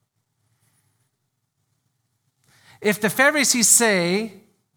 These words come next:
"No, no, no, it's lawful to do good," what are they admitting to? They're wrong. And Jesus is right. And if he's right,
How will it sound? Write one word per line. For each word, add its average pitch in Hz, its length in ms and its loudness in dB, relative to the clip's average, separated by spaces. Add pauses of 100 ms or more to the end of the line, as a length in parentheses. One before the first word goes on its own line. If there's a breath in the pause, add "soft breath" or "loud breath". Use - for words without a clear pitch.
(320)
"No, 202 280 2
no, 151 160 -4
no, 117 60 -14
it's 147 180 -6
lawful 175 300 0
to 160 100 -6
do 151 220 -4
good," 143 420 -8
what 170 140 -4
are 214 60 -2
they 196 140 -2
admitting 156 420 -4
to? 117 240 -14 (1700)
They're 143 160 -6
wrong. 139 400 -8 (1800)
And 131 100 -6
Jesus 143 300 -4
is 131 200 -10
right. 147 420 -8 (540)
And 135 120 -6
if 127 120 -8
he's 131 200 -6
right, 151 460 -6